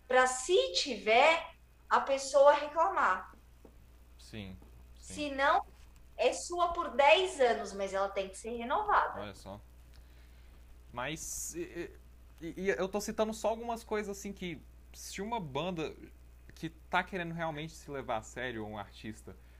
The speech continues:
Speaker 2: tiver essas coisas resolvidas, nossa, já, você, você já deixou, tipo assim, toda a parte burocrática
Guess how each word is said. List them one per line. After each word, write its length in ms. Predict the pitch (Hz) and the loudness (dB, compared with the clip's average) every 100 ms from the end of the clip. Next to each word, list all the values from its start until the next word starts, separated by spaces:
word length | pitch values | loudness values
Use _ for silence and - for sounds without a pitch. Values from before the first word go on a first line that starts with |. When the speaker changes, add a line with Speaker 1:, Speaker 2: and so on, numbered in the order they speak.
| - | -20
Speaker 2:
tiver 340 | - 131 120 147 | -14 -10 -4 -4
essas 220 | 170 160 | -4 -10
coisas 300 | 165 147 147 | -10 -10 -10
resolvidas, 880 | 151 135 113 101 131 127 98 - - - - - - - - - | -10 -8 -8 -8 -10 -8 -10 -14 -20 -20 -20 -20 -20 -20 -20 -8
nossa, 380 | 185 196 - 113 | -2 -2 -2 -4
já, 280 | 139 160 123 113 127 123 | 0 2 0 -6 -14 -12
você, 500 | 143 170 - 190 208 - | -6 -6 -2 -2 -2 -6
você 260 | 139 160 185 | -8 -6 -4
já 100 | 190 | -4
deixou, 340 | 185 - 196 - - - | -4 -6 -10 -12 -20 -16
tipo 180 | - 202 | -8 -6
assim, 200 | 196 165 | -6 -8
toda 320 | - 233 240 | -4 -4 -4
a 40 | |
parte 520 | - 190 196 - 160 - - | -6 -4 -4 -8 -16 -16 -16
burocrática 1200 | 135 151 214 233 - 165 139 156 - - 185 185 | -12 -4 -2 -4 -4 -2 0 0 -4 -8 -8 -8